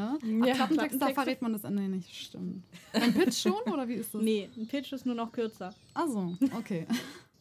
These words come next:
Speaker 2: Ah ja, Pitches sind immer sehr schwer zu schreiben. Ich
Speaker 3: Schrecklich.
Speaker 2: kenn das, ja,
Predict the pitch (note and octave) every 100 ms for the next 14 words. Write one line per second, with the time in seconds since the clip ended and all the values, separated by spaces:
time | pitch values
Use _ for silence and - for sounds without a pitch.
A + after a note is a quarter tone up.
0 | - - F3+ F#3 F3 - G3+ G3+ - F3+
1 | F3+ F3 F#3 F#3+ - F3+ G3 - F3 F#3+
2 | F3+ E3+ G3+ F#3 G#3 A3 G3 G3+ - F#3